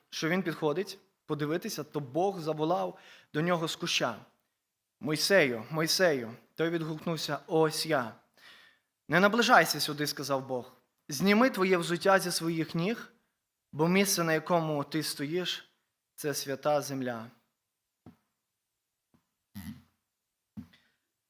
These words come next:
Хотів би почати свою промову з таки-, з такого прикладу.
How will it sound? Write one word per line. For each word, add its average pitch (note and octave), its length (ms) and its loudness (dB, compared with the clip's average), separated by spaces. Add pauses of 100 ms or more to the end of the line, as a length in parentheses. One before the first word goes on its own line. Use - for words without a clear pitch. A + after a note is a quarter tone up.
(440)
Хотів F3+ 180 -4
би F3+ 100 -2
почати E3+ 340 -2
свою E3 220 -2
промову E3 420 0
з - 80 -6
таки-, D3 480 -4 (460)
з - 120 -12
такого D3 160 -4
прикладу. A#2+ 480 -8